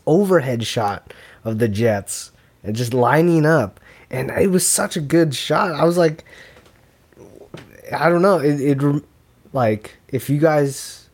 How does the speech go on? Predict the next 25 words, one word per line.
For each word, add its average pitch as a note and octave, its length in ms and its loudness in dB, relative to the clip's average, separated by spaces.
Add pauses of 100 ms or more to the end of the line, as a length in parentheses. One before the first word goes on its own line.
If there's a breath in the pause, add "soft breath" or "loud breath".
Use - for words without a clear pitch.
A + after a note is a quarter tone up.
if - 160 -12
anyone A2+ 380 0
out F2+ 180 -8
there F2+ 260 -8 (280 soft breath)
knows B2+ 320 2
of B2 100 0
the G#2+ 80 -4
game, A#2+ 380 2
uh, G#2+ 240 0
Nier B2+ 480 2 (400)
Automata, A2+ 640 0 (720)
they C#3+ 120 0
have D3+ 180 0
a D3 40 4
lot C3+ 220 2
of D3 80 2
these C3 180 0
overhead C3 480 0
shots C3+ 420 -2
and A2+ 340 -2
they A2 100 2
use A#2 300 0
jets C3 400 -2
and G#2+ 160 -2
stuff. G2 360 -2